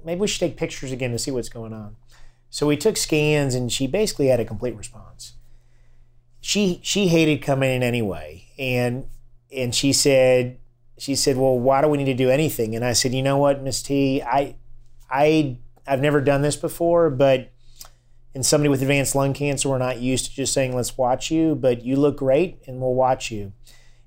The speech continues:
And Jack, uh, just recently, it's been, um, thirty months. She has no cancer that I can find on scans,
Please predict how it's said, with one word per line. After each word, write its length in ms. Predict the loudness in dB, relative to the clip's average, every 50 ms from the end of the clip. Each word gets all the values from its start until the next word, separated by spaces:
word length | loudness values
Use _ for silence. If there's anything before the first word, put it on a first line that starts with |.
| _ -6
And 160 | -6 -2 2
Jack, 440 | 4 4 4 4 4 2 -2 -8 -10 -4
uh, 220 | 0 2 2 2 2
just 260 | 2 0 -2 0 0
recently, 460 | 0 0 0 -2 -6 -6 -6 -4 -4
it's 140 | -4 -4 -4
been, 440 | -4 -4 -4 -4 -4 -4 -6 -8 -10 -12 -12
um, 440 | -8 -8 -6 -4 -4 -4 -6 -6 -8
thirty 420 | -12 -10 -2 0 2 2 2 2
months. 520 | 2 0 0 -2 -2 -4 -6 -8 -8 -10 -12 -18 -20 -20 -20 _ _ -20 -20 -16
She 240 | -14 -4 0 2 4
has 160 | 4 4 2
no 200 | 2 2 2 2
cancer 580 | 0 -2 -4 -2 -2 -2 -4 -2 0 0 2 2
that 140 | 2 2 2
I 80 | 2
can 160 | 2 -2 -6
find 240 | -6 -6 -4 -4 -2
on 120 | -4 -4 -4
scans, 580 | -6 -6 -6 -6 -4 -4 -4 -4 -6 -8 -12